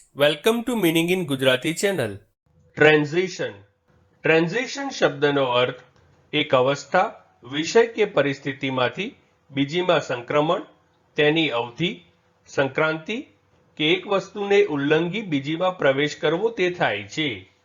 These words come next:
ટ્રાન્ઝિશન શબ્દને આપણે વાક્યમાં પ્રયોગ કરીને સમજીએ.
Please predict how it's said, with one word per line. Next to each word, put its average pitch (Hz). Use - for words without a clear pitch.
ટ્રાન્ઝિશન 202
શબ્દને 147
આપણે 175
વાક્યમાં 233
પ્રયોગ 180
કરીને 131
સમજીએ. 151